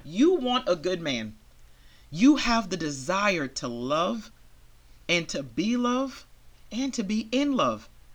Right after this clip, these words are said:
I know that you have the desire to be a wife. You want to win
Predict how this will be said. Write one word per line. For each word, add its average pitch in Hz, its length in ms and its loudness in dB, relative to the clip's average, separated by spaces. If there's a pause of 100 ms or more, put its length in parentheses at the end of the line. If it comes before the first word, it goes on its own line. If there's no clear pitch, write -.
(360)
I 226 140 0
know 254 240 4
that 202 160 -2
you 220 140 0
have 196 300 -6
the 170 80 -4
desire 175 520 -2
to 151 80 -6
be 151 140 -6
a 127 80 -6
wife. 123 540 -10 (540)
You 214 200 4
want 185 500 -2
to 196 140 -6
win 135 560 -4